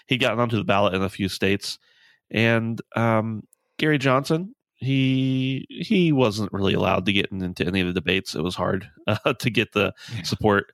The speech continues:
Speaker 1: So he withdraws. And again, the Libertarian Party picks him up, just like they always do.
Speaker 2: Yeah. <laughs>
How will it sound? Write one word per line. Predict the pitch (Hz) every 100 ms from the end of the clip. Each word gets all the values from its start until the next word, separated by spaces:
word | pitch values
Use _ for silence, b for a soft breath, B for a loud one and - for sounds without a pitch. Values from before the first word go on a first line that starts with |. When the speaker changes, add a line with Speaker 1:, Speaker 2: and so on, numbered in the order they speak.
| 285 B
Speaker 1:
So | - 160
he | 151
withdraws. | 139 127 107 98 98 101 -
And | 98 98 98 -
again, | 104 101 95
the | 98
Libertarian | 95 - 92 101 92
Party | 87 87
picks | - -
him | 101
up, | 123 - -
just | 113 -
like | 123 -
they | 107
always | 120 127 -
do. | 160 123 _ _ _ _ B B B B _
Speaker 2:
Yeah. | 226 247
<laughs> | 151